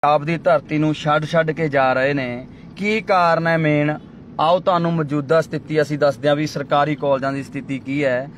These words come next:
ਅਸੀਂ ਖੜੇ ਹਾਂ ਜੀ ਅੱਜ ਬਾਬਾ ਹੀਰਾ ਸਿੰਘ ਭੱਠਲ technical college ਲਹਿਰਾ ਗਾਗਾ ਦੇ ਵਿੱਚ, ਤੇ ਆਓ ਤੁਹਾਨੂੰ ਦਿਖਾਵਾਂਗੇ ਕਿ ਇਹਨਾਂ ਕਾਲਜਾਂ ਦੀ ਸਥਿਤੀ ਕੀ ਹੋ ਗਈ, ਇਹਨਾਂ ਕਾਲਜਾਂ ਦੇ ਵਿੱਚ ਕਿਵੇਂ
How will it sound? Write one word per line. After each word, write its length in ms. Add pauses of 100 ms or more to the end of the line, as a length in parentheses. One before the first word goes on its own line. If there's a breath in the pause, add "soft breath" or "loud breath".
(380 loud breath)
ਅਸੀਂ 220
ਖੜੇ 240
ਹਾਂ 100
ਜੀ 120
ਅੱਜ 120
ਬਾਬਾ 480
ਹੀਰਾ 280
ਸਿੰਘ 340
ਭੱਠਲ 520 (360 loud breath)
technical 560
college 600 (600)
ਲਹਿਰਾ 400
ਗਾਗਾ 440
ਦੇ 100
ਵਿੱਚ, 360 (500 loud breath)
ਤੇ 100
ਆਓ 160
ਤੁਹਾਨੂੰ 400
ਦਿਖਾਵਾਂਗੇ 640
ਕਿ 400 (300 loud breath)
ਇਹਨਾਂ 280
ਕਾਲਜਾਂ 600
ਦੀ 160
ਸਥਿਤੀ 380
ਕੀ 220
ਹੋ 160
ਗਈ, 300 (280 loud breath)
ਇਹਨਾਂ 240
ਕਾਲਜਾਂ 540
ਦੇ 80
ਵਿੱਚ 220
ਕਿਵੇਂ 500